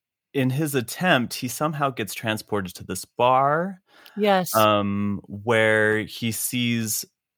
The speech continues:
Speaker 1: a girl in a yellow dress. And this is based on Stroman having gone to, like, a swing club and seeing this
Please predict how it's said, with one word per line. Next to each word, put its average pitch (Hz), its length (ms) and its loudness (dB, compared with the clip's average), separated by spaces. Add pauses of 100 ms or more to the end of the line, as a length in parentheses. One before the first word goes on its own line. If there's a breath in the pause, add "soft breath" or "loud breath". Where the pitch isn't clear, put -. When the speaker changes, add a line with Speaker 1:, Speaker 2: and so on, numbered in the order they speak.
(240)
Speaker 1:
a 110 100 2
girl 117 340 2
in 113 140 2
a 110 40 2
yellow 95 320 2
dress. - 420 -6
And 110 380 -4
this 127 180 -4
is 131 100 -6
based 113 360 -2
on 101 440 2 (420 soft breath)
Stroman 107 680 2 (160)
having 113 380 2
gone 110 260 6
to, - 100 -6
like, 104 160 2
a 98 60 -2
swing 156 400 -2
club 92 420 0
and 95 180 -4
seeing 127 320 -2
this 98 280 -4